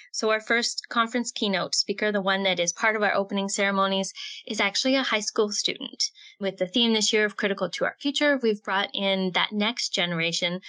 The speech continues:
Uh, we ran a speakers competition and asked them to tell us what it is about, uh, mineral exploration and mining that gets them excited and how they see our industry as being critical to their future and how they'll be able to impact it. So,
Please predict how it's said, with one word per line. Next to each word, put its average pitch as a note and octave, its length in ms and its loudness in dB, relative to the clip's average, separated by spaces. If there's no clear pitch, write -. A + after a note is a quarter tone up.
Uh, F3 320 0
we F#3 120 4
ran F#3 240 2
a F#3+ 40 -4
speakers G3 380 -4
competition F#3+ 600 -4
and F3 120 -2
asked - 280 -4
them F#3 220 -4
to G#3 120 -8
tell G3 260 2
us F#3+ 320 0
what G#3 180 -2
it G#3+ 100 2
is G#3 380 2
about, G3 440 2
uh, F3+ 320 -2
mineral G3+ 240 2
exploration F#3+ 460 -2
and F3+ 80 0
mining F3 260 2
that E3+ 160 -2
gets F3 220 -4
them E3 280 -2
excited D#3+ 520 -2
and F#3+ 120 -2
how F#3 280 2
they G#3+ 240 4
see - 380 -6
our E3+ 180 0
industry E3+ 460 0
as E3+ 140 -2
being F3 200 0
critical F3 360 0
to - 120 -2
their F3+ 140 4
future A3 320 2
and A#3+ 100 2
how A#3 140 0
they'll A3+ 180 2
be A3 160 2
able D#3+ 160 -2
to D3 160 -6
impact E3+ 400 -2
it. C#3 160 -2
So, E3+ 280 2